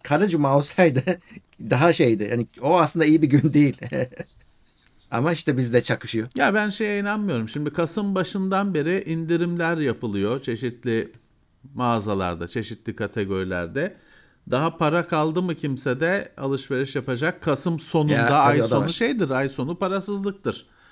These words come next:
Speaker 2: ay başında maaş alınır.
Speaker 1: Ya,
Speaker 2: Dolayısıyla
Speaker 1: evet.
Speaker 2: tabii şimdi belki
Speaker 1: Doğru.
Speaker 2: kredi kartı gerçeği bu, e, durumu değiştiriyor ama hani ben pek yirmi küsur Kasım'da insanların saçacak parası olduğuna inanmıyorum.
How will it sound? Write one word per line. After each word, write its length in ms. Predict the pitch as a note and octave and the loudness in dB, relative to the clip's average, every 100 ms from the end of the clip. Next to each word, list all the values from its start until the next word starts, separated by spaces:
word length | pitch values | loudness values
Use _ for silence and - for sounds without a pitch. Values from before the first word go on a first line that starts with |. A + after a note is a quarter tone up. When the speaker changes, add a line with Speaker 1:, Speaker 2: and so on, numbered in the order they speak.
| _ _ _ - | _ _ _ -4
Speaker 2:
ay 200 | E3 E3+ | 0 4
başında 440 | D#3+ D3+ D3 C#3 | 2 2 -2 0
maaş 320 | A#2+ G#2+ G2 G#2+ | 0 -2 -2 -2
alınır. 400 | F#2+ F2 - - - _ - _ _ - | -2 -4 -8 -12 -20 _ -20 _ _ -4
Speaker 1:
Ya, 260 | A#2+ A#2+ B2 | 4 4 4
Speaker 2:
Dolayısıyla 560 | F3 F3 - G#3+ G3+ | 2 2 0 4 6
Speaker 1:
evet. 160 | F3+ - | 6 4
Speaker 2:
tabii 200 | G3 G#3 | 0 0
şimdi 340 | - G3+ G3 | 0 0 2
belki 160 | F#3 F#3+ | 4 2
Speaker 1:
Doğru. 200 | A2+ - | 2 2
Speaker 2:
kredi 300 | F3+ F3+ F3+ | 2 2 0
kartı 380 | F#3 E3 D#3+ F3+ | 0 -2 0 -2
gerçeği 600 | E3 D#3 D#3 E3+ D#3+ D#3 | 0 -2 -2 0 0 0
bu, 300 | C3+ A2+ - _ _ - | -2 -2 -6 _ _ -20
e, 180 | - F2 | -14 -4
durumu 320 | B2 A#2 A2+ | -2 0 0
değiştiriyor 640 | A2 G#2+ G#2 - G#2 G#2+ B2+ | 0 0 -2 -6 -2 0 0
ama 320 | B3 D#3+ B2 _ _ _ _ _ | 0 -4 -6 _ _ _ _ _
hani 440 | - D3 D3 C#3+ F2 | -4 0 0 0 -2
ben 420 | G2 E3+ E3 D#3+ - | -2 -2 -2 -6 -4
pek 420 | E3 D#3+ - - _ _ - - - - - _ - | -4 -4 -18 -20 _ _ -20 -20 -20 -20 -20 _ -8
yirmi 360 | D3 D3 D#3 | -2 -2 -2
küsur 360 | D3+ C#3+ E3 D3+ | -4 -4 -2 -2
Kasım'da 520 | D#3 C#3 D#3 D3 C#3+ | -2 -4 -4 -4 -2
insanların 640 | C#3 C#3 D3+ C#3+ C#3+ C#3 C3+ | -2 -2 -4 -2 -2 -2 -4
saçacak 680 | - C3+ D3+ C3+ D3 D3 | -4 -4 -2 -2 -2 -4
parası 360 | C#3+ B2+ B2 C#3+ | -4 -2 -2 -2
olduğuna 380 | B2+ C3 C#3 C#3+ | -2 -2 -4 -4
inanmıyorum. 600 | D3+ D3+ C3 F#2+ B2+ | -4 -4 -4 -4 -4